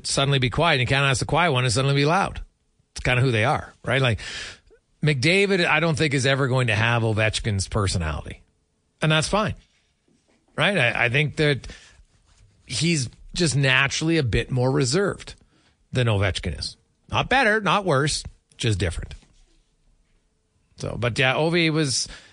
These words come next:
he was never, uh, he was never afraid to say things, and, uh, and neither is, um, and neither is, uh, um,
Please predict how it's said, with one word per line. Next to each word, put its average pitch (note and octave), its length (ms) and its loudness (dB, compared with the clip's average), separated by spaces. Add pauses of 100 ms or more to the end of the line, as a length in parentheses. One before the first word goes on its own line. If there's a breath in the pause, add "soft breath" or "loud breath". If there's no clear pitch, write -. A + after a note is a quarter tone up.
(100)
he G#3 120 -2
was A3+ 160 0
never, A3 500 2
uh, G#3 220 2
he F3+ 140 2
was G3+ 120 0
never G#3 220 0
afraid F3 520 -2
to D#3 100 -4
say C3+ 200 2
things, C#3 540 -4
and, A#3+ 220 0
uh, A#3 40 2 (120)
and G#3+ 100 0
neither A#3+ 300 2
is, F3+ 200 2
um, C3 380 2 (2000)
and C3+ 120 0
neither D#3+ 260 2
is, B2+ 220 0
uh, G2 300 2 (800 soft breath)
um, E2 520 -2